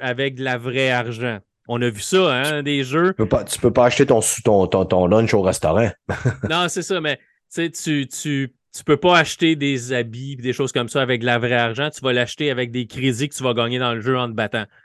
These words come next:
Speaker 1: Fait qu'il y a pas de microtransactions dans le jeu. Ça,
Speaker 2: Est-ce que
Speaker 1: il
Speaker 2: tu peux
Speaker 1: devrait
Speaker 2: acheter
Speaker 1: pas.
Speaker 2: des crédits avec de la vraie argent ?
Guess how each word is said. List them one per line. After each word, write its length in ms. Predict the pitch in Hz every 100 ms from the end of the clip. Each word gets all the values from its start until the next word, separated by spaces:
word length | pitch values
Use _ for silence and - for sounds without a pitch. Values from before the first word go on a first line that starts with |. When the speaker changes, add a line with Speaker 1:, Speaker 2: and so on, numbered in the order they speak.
| _ _ _
Speaker 1:
Fait 100 | 127
qu'il 100 | 120
y 20 |
a 40 | 131
pas 140 | 185
de 80 | 160
microtransactions 1080 | 160 147 156 180 156 143 135 131 - 139 127
dans 140 | 117
le 100 | 110
jeu. 220 | 107 101 _ -
Ça, 220 | - 127
Speaker 2:
Est-ce 100 | -
que 80 | -
Speaker 1:
il 60 |
Speaker 2:
tu 100 | 117
peux 60 | 135
Speaker 1:
devrait 160 | 110
Speaker 2:
acheter 180 | 131 131
Speaker 1:
pas. 60 | 120
Speaker 2:
des 180 | 120 -
crédits 540 | - 117 101 98 165
avec 160 | 113 90
de 40 |
la 80 | 87
vraie 120 | 87
argent ? 340 | 78 73 90